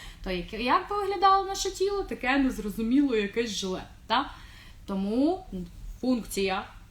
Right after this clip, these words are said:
клітина жирова і функція нашої фасції, сполучної тканини, стабілізувати, втримати в собі об'єм. Коли клітинка збільшується,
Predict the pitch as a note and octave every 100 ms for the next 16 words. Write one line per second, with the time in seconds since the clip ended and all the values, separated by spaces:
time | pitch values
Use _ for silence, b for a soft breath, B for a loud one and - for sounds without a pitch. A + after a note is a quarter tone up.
0 | - - B3+ C#4+ A#3 G#3+ G#3+ A3+ A3+ A#3+
1 | - G3+ - F#3+ F3+ - F#3 E3+ F3+ F3
2 | E3+ D#3 - - - F3+ F3 - C4 D#4
3 | G#4+ - G#3 G3 - F3+ F3 F#3+ G3+ B3+
4 | C4 - - G3+ G3+ G3 F#3 D#3+ F3+ -
5 | - G3 A#3 F#3 F3 - F3+ F#3 E3 D#3
6 | D3+ B B - G#3+ B3 C4 A3 A3+ A#3+
7 | G#3+ F#3 F3+ E3+ - G3 G3 - A#3+